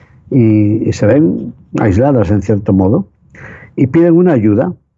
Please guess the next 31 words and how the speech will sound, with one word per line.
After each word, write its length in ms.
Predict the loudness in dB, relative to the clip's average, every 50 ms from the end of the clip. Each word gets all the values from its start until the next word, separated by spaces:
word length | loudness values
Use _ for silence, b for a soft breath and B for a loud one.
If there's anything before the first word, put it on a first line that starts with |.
| _ _ _ _ _ _ _ _ _ _ _ _ _ _ _
que 100 | -4 -2
les 180 | -2 -2 -2 -2
ayude 540 | -2 0 0 0 0 2 0 0 -2 -2 -8 _ _ b b b b b -18 -10 -6
a, 640 | -4 -2 0 0 0 0 0 -2 -2 -4 -6 -8 -12 -16 -20 -20 -20 -20 _ _ _ _ _ _ _ _ _ _ _ _ _ _ _ _ _ _ _ _ _ _ _ _ -14 -6
a 80 | -2 0
llevar 240 | 2 2 2 2 0
a 80 | 0
cabo 320 | -2 -2 -2 -2 -2 -4 -6
su 420 | -8 -4 -2 0 0 2 0 0 0
deseo 380 | -2 -2 -2 0 0 0 2 2
de 100 | 0 0
orar, 300 | 0 0 0 -2 -2 -4
su 200 | -6 -6 -4 -4
oración 340 | -4 -2 -2 -2 -2 -2
personal. 540 | -2 -2 -4 -4 -2 -4 -2 -2 -4 -4 -6 -10 _ _ _ _ _ _ _ _ _ _ _ _ _ _ _ _ _ _ -20 -20 -20 -20 -18 -18 B B B B B B B B B B B B B
Pues 160 | -2 0 2
bien, 280 | 2 2 0 0 -2 -4
pensando 840 | -4 -2 -2 -2 0 0 0 2 2 2 2 2 2 2 0 -4 -10 _ _ _ _ -4
en 140 | -2 0
esas 280 | 0 0 0 -2 -2 -2
situaciones 680 | -2 -2 -2 -2 -4 -2 0 0 0 0 0 -2 -2 -2
y 100 | -2 -2
en 100 | -2 0
tantas 380 | 0 -2 0 0 -2 -2 -2
otras, 480 | -2 -2 -2 -4 -4 -6 -6 -10 -16 -20 -20 -20 B B B B B B B B B B
en 100 | -2 0
alguien 260 | 2 2 2 0 0
que 80 | -2 -4
está 180 | -4 -2 -2
de 100 | 0 2
viaje 520 | 2 2 0 0 -2 -2 -2 -4 -4 -6